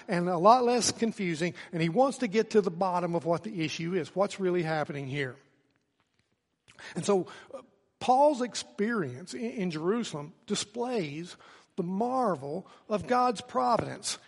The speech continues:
in navigating through persecution. And, and it shows us that we can really trust God's marvelous providence to navigate through persecution in our own lives. Now, i-, in the context of God's providence, there are three strategies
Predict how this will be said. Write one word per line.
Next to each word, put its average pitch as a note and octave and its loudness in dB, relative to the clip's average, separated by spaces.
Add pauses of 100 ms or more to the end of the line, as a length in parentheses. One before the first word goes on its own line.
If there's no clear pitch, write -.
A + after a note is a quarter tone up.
in E3 -2
navigating F3+ -2
through D#3 -8
persecution. D3+ -8 (680)
And, A3+ -2
and G3 0
it G#3 0
shows C4+ 0
us D3+ -4
that G#3+ -2
we A3+ -2
can G#3 -4
really A#3 0
trust D#3+ -4 (260)
God's A3 2
marvelous G3+ 0
providence D3 -2 (300)
to E3+ -2
navigate D#3 -4
through E3 -8
persecution C#3+ -10
in C3+ -8
our C3 -10
own B2+ -12
lives. C#3 -10 (880)
Now, A3+ -2
i-, B3 -10
in G#3 2
the G#3+ 2
context B3 -2 (340)
of B2+ -12
God's F3 -2
providence, E3 -4 (380)
there D#3+ -2
are D#3+ 0
three A#3+ -6
strategies C#3+ -4